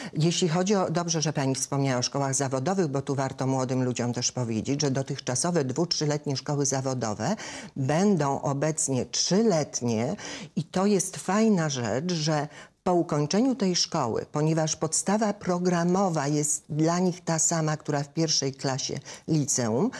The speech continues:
więc oni po trzech latach, jeśli będą mieli takie życzenie, mogą iść do drugiej klasy liceum ogólnokształcącego dla dorosłych. Ale jednocześnie mogą, to jest również nowość, będą organizowane kursy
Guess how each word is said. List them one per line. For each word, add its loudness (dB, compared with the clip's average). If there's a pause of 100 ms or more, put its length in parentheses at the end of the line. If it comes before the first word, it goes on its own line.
(220)
więc 2
oni 2
po -2
trzech 0
latach, -2
jeśli 0
będą 2
mieli 2
takie -2
życzenie, 0
mogą 0
iść -2
do 0
drugiej 0
klasy 0
liceum 0
ogólnokształcącego -2 (380)
dla 2
dorosłych. -2 (260)
Ale 2
jednocześnie 2 (340)
mogą, 2
to -2
jest 0
również 0
nowość, -2 (220)
będą 2
organizowane 0 (260)
kursy 0